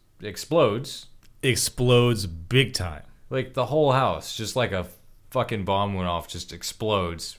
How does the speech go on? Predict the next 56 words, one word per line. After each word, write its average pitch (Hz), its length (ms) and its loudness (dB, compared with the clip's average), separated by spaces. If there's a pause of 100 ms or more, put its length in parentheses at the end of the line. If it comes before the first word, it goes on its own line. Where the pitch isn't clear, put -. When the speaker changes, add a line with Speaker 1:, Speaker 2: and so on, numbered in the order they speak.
(140)
Speaker 1:
for 127 120 -2
some 135 280 0
reason. 76 380 -6 (100)
Speaker 2:
Yeah, 92 260 0 (100)
it 131 100 -4
doesn't 175 200 10
Speaker 1:
Huh. 175 40 8
Speaker 2:
even 139 140 6
look 139 160 6
like 113 160 6
a, 95 100 -2 (120)
like, 101 200 -2 (680)
their 104 120 0
basement 101 460 0
was 92 160 -2
stacked 92 260 2
full 95 180 -4
of 90 120 -4
propane. 95 380 -2
It 90 60 -4
looks 131 140 2
like 127 160 6
literally 120 400 6
a 104 80 2
bomb 104 480 0
was 101 220 -4
dropped 95 480 -2
and 85 120 -8
went 90 240 -6
off, - 440 -8
'cause 85 200 -8
no 117 560 6
part 104 320 0
of 90 80 -2
the 90 120 -4
house 87 300 -4
is 85 100 -8
remaining. 82 420 -6
It 92 140 -2
is 95 100 0
completely 156 1000 0
splintered. 78 540 -4 (460)
But 202 440 6 (760)
Jason 180 360 4
must 180 180 6
have 170 100 -2
found 175 180 6
some 175 140 -2
time 165 220 2
to 165 60 0
get 170 120 0
the 185 60 -2
fuck 190 200 -2
out 254 180 0
of 113 60 4
there. 90 320 -4